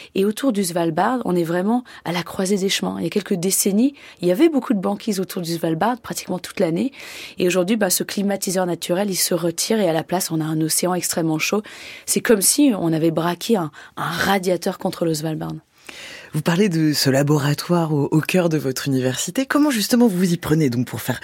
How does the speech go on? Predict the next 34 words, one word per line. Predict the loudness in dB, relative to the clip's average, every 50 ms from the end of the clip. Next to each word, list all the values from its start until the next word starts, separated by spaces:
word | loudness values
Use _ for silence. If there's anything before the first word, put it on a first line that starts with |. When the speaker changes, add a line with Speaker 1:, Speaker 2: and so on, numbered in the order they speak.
| -10 -10 -12 -12 -8 -2 0
Speaker 2:
parler | 2 4 4 4 4 4
ces | 4 2 2
glaciers ? | 4 2 2 2 2 2 2
Quels, | 4 4 4 4 4 4 2 2 0
quels | 0 -2
sont | 0 2 4 4 4 4 2
vos | 2 2 2 2 2 2
outils | 0 2 2 0 2
sur | 2 2 0 0
le | 0
terrain ? | 0 -2 -2 -2 -4 -8 _ _ -20 -20 -20 -20 -20 -20 -20 -20 -20 -20 -20 -6 -2
Speaker 1:
Bah | 0
déjà, | 2 4 4 4 2
ça | 2 2
commence | 4 4 4 4 4 2 4
avec | 4 4 2 4 2
une | 2 2
carte. | 2 0 0 0 0 -2 -4 -4 -4 -4 -6 -8 -12 -18 -18 -16 -8 -4 -4
Je | -2 2 4
me | 4 4
souviens, | 4 4 2 4 4 6 6 6 6 6
euh, | 6 4
pendant | 4 2 0 0 0
mon | 0 0
doctorat, | 0 0 0 0 0 0 2 4 4
avec, | 4 2 0 -2 -2
j'avais | -2 0 0
un | 0 0
superviseur | -2 -2 -2 -2 -2 -2 -2 -2 -2 0 0
extraordinaire, | -2 -2 -2 0 0 0 0 0 2 2 2 2 2
le | 0 -2
professeur | -4 -6 -4 -4 -2 -2 0 -2 -2
Doug | -2 -4 -4 -2
Ben, | 0 2 2 2